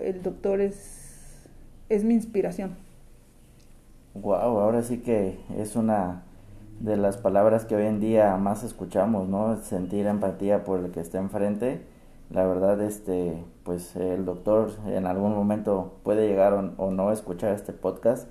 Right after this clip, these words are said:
Speaker 2: Si es así, saludos, doctor, sin, sin nombres, ¿verdad?
Speaker 1: <laughs> Sí.
Speaker 2: Y, doctora, pues, ya para finalizar, a ver, usted tiene que elegir uno,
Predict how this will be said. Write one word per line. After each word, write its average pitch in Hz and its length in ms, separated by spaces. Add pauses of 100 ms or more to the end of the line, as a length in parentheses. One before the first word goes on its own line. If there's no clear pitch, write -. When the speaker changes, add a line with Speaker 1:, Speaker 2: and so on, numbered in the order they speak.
(320)
Speaker 2:
Si - 100
es 98 140
así, 113 300
saludos, 107 540
doctor, 107 480 (640)
sin, 87 360 (180)
sin 98 180
nombres, 98 380
¿verdad? 101 300 (300)
Speaker 1:
<laughs> - 340
Sí. - 120
Speaker 2:
Y, 151 140
doctora, 151 640 (100)
pues, 107 120
ya 143 140
para 143 200
finalizar, 123 720 (180)
a 107 100
ver, 110 320 (800)
usted 135 280
tiene 143 300
que 110 140
elegir 104 400
uno, 92 320